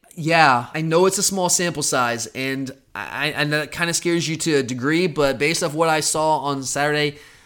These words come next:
and how effective our run game was, I think I'm ready to say yes there. Now, the other guy I still have to play. Kenny still has to play 'cause Kenny's our best threat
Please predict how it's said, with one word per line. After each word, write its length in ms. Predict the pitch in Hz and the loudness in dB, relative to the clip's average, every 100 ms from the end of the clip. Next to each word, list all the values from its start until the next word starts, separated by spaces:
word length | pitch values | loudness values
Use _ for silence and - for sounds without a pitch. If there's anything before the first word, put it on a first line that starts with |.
| _ _ | _ _
and 240 | - 143 131 | -4 -4 -2
how 360 | 151 156 147 | 2 2 2
effective 400 | 131 - 147 143 | -2 -4 -4 0
our 100 | 139 | 0
run 220 | 127 135 143 | 2 0 0
game 220 | 151 151 | 0 0
was, 300 | 156 156 - | 0 -2 -4
I 140 | - 139 | -4 -4
think 360 | 139 151 139 - | -4 -8 -8 -8
I'm 240 | 143 139 | -6 -2
ready 220 | 131 135 151 | -2 -2 -2
to 120 | 180 | -2
say 200 | - 151 | 0 0
yes 340 | 127 127 139 | -2 -2 -4
there. 220 | - 160 | -4 -4
Now, 240 | 151 135 131 - - | -2 -2 -4 -14 -14
the 100 | 202 | -6
other 100 | 226 | -2
guy 140 | 160 117 | 0 -2
I 40 | |
still 140 | - 113 | -2 -6
have 40 | |
to 60 | 95 | -6
play. 160 | 87 | -8
Kenny 180 | - 190 | -4 -2
still 140 | 180 | -2
has 60 | 143 | -4
to 60 | - | -4
play 180 | 123 | -6
'cause 120 | 113 - | -6 -6
Kenny's 220 | 147 131 | -6 -4
our 80 | 113 | -6
best 480 | 98 - 131 - | -8 -6 -4 -4
threat 240 | 127 127 | -4 -6